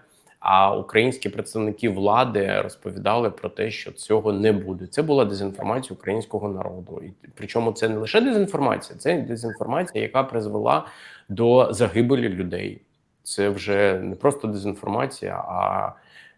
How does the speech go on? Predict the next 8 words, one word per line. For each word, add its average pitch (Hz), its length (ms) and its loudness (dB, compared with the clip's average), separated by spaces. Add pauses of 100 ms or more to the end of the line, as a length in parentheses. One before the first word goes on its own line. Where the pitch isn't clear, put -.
е, 98 440 2
бездіяльність, 117 1040 6
е, 101 240 2
яка 101 320 4
призвела 101 560 2
до 92 200 2
катастрофічних - 840 -8
наслідків, 92 680 -6